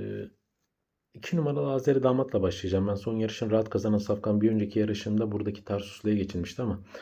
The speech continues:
düzlüğe Tarsus'dan, Tarsus kadar rahat çıkmıştı. O gün Ahmet Çelik çok uyanık davrandı. Bariyer dibinden atı hiç sıkmadan o kadar rahat döndü ki mesafeyi kısalttı.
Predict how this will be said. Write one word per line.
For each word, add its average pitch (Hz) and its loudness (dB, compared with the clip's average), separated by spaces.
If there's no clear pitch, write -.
düzlüğe 110 0
Tarsus'dan, 113 -4
Tarsus 123 -8
kadar 123 4
rahat 113 0
çıkmıştı. 107 -4
O 107 2
gün 110 4
Ahmet 104 6
Çelik 107 -2
çok - -4
uyanık 110 2
davrandı. 90 -2
Bariyer 104 0
dibinden 101 -2
atı 101 -4
hiç 107 -4
sıkmadan 95 -2
o 95 0
kadar 107 2
rahat 101 -2
döndü 107 0
ki 104 -6
mesafeyi 95 -4
kısalttı. - -6